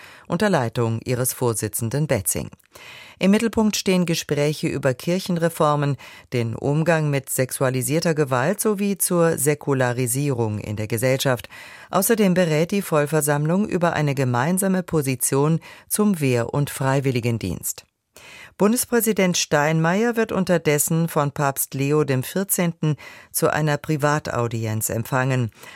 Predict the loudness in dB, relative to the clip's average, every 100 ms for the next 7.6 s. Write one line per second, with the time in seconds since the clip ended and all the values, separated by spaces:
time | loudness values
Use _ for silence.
0 | -10 -4 -4 0 0 0 0 0 2 0
1 | 0 0 2 2 0 -2 0 -2 2 2
2 | 2 2 2 2 2 0 -2 -2 0 -2
3 | -2 -2 0 -2 -2 -2 -2 -2 -2 -4
4 | -2 -2 -2 -4 0 2 2 0 -2 0
5 | 0 -2 -2 0 2 2 2 0 -2 -6
6 | -6 -4 -2 -2 -2 -2 -4 -2 -2 -2
7 | -2 -2 0 0 -2